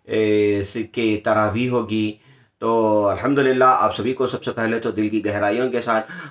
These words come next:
माह मुबारक की आ, दिल की गहराइयों से मुबारकबाद और अल्लाह रब्बुल आलमीन से खूब से खूब, खूब से खूब दुआ है, अल्लाह पाक हम तमाम को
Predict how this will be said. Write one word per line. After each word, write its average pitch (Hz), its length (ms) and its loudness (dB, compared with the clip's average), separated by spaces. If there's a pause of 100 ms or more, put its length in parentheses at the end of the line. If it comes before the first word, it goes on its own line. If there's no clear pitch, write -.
(120)
माह 117 240 0
मुबारक 117 420 2
की 117 440 -4 (500)
आ, 110 320 2
दिल 123 280 0
की 123 120 -4
गहराइयों 110 400 0
से 107 140 -6
मुबारकबाद 101 720 0 (260)
और 123 60 -4
अल्लाह 113 220 2
रब्बुल 107 240 0
आलमीन 110 400 2
से 120 180 -2
खूब 131 220 -6
से 117 120 -4
खूब, 110 200 -8
खूब 123 200 -8
से 117 140 -6
खूब 101 200 -6
दुआ 104 220 0
है, 113 100 2
अल्लाह 101 180 0
पाक 110 340 -2
हम 120 120 -4
तमाम 123 460 2
को 113 340 0